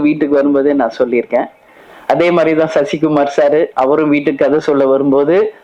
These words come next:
அவருடைய அந்த டவுன் டு எர்த் அங்க பார்த்தேன் வீட்டுல. "சசிகுமார் சார், நீங்க சொல்லியிருக்கீங்க குற்ற பரம்பரை நிச்சயமாக வரும் அப்படின்னு நான் உறுதியா நம்புறேன். Hotstar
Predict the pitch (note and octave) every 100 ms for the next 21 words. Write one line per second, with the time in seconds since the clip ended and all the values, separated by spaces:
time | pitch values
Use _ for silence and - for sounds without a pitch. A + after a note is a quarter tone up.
0 | - - - D#3 E3 E3 D#3+ D#3+ D#3+ D#3
1 | D#3 D#3+ D3+ E3 F#3+ G#3+ G3+ F3 E3 -
2 | D3+ C#3+ - C#3+ - - - _ _ D3+
3 | D3 C#3+ - - - - - - - -
4 | - - - - D#3 F3 F3 F#3 F#3 G3+
5 | G3+ G3 - - - - - - E3 F3
6 | E3+ F3+ G3 G#3 F#3+ F#3+ F#3 G#3 - -
7 | - - D#3 - F#3 F#3 E3 E3+ E3+ F#3
8 | G3+ - - - - - D3+ C#3+ - A3
9 | G#3+ F#3+ F3 D#3+ G3+ G#3 - - - -
10 | - C#3 F3 A#3 B3+ A#3+ - E3+ E3 G3+
11 | F#3+ E3+ E3 G#3 G#3 F3+ G3+ A3 G3+ E3
12 | G3+ F#3+ F#3 - - - - - - -
13 | - - - - - - - G3 C4+ -
14 | - C4+